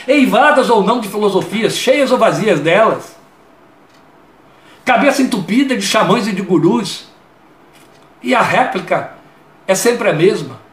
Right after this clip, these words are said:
Ah, eu não tenho por que me alegrar. Ah, não tem como ter alegria nesse tipo de situação.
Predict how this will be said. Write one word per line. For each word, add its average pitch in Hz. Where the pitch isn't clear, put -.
Ah, 190
eu 214
não 226
tenho 202
por -
que 151
me 131
alegrar. 120
Ah, 247
não 269
tem 285
como 233
ter 165
alegria 131
nesse 117
tipo -
de 107
situação. 110